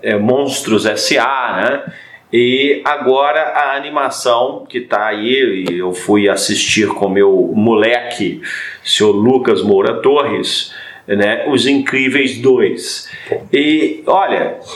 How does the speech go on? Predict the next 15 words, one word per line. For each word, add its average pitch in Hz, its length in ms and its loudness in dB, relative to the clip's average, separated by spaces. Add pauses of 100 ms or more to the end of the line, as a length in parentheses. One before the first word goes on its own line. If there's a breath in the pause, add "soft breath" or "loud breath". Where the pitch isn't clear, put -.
(380 loud breath)
eu 135 140 2
vou 147 120 2
dizer 143 200 0
uma 165 180 -2
coisa 143 260 4
pra 135 120 0
vocês, 127 480 0
essa 113 240 2
animação 135 560 0
conseguiu 147 480 0
fazer 90 640 -2 (260 loud breath)
uma 120 180 2
discussão 135 600 -2
de 170 180 0
gênero 104 580 -2